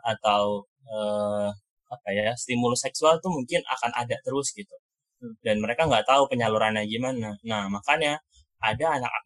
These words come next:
Speaker 1: anak-anak atau orang-orang yang akhirnya menyalurkan ke, eh, hal-hal yang mereka a-, anggap itu aman dan tidak salah. Misalnya ke kakinya gitu, ke
Speaker 2: Oh.
Speaker 1: baju,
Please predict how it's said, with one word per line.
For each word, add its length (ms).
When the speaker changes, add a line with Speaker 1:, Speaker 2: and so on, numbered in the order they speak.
Speaker 1:
anak-anak 520
atau 120
orang-orang 400
yang 140
akhirnya 240
menyalurkan 680
ke, 180
eh, 360
hal-hal 320
yang 160
mereka 320
a-, 400
anggap 560
itu 320
aman 560
dan 240
tidak 320
salah. 320
Misalnya 580
ke 100
kakinya 960
gitu, 180
ke 200
Speaker 2:
Oh. 40
Speaker 1:
baju, 800